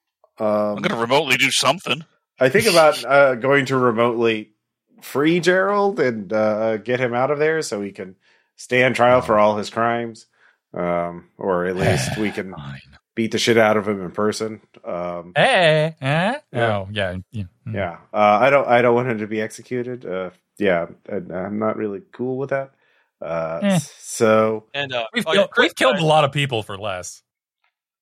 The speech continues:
Speaker 1: No, they,
Speaker 2: Now,
Speaker 1: they were just
Speaker 2: lifetime
Speaker 1: knocked out.
Speaker 2: imprisonment, that's okay.
Speaker 1: Yeah.
Speaker 4: And, uh,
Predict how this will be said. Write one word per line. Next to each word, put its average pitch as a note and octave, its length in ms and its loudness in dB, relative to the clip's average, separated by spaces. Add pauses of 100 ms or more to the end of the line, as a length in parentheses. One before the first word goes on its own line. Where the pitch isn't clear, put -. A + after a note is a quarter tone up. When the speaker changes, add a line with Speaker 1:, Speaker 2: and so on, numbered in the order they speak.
Speaker 1:
No, C#3+ 420 -6
they, D#3 160 -2
Speaker 2:
Now, B2 140 2
Speaker 1:
they G#3 80 4
were G#3 80 4
just F3 200 4
Speaker 2:
lifetime F#3 160 6
Speaker 1:
knocked - 120 -2
out. - 60 -6
Speaker 2:
imprisonment, C#3+ 520 -4
that's C3+ 200 2 (100)
okay. - 500 -4
Speaker 1:
Yeah. G#2 260 0 (1900)
Speaker 4:
And, F3+ 180 2
uh, D#3+ 160 4